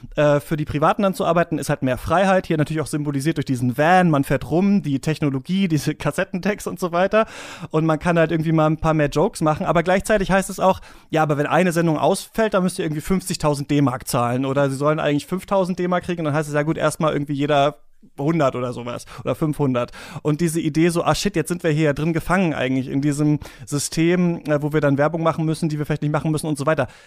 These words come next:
Handelt der Film das jetzt sonderlich intelligent ab? Nein, <laughs> aber das, aber so ein leichtes Unbehagen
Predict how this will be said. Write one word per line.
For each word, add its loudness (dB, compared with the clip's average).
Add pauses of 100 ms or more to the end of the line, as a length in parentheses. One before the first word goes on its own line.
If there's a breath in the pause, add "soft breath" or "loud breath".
(120)
Handelt 2
der 2
Film 0
das 2
jetzt -2
sonderlich 0
intelligent -2
ab? -2
Nein, 2
<laughs> -
aber -2
das, 0
aber 2
so 0
ein 2
leichtes 0
Unbehagen 0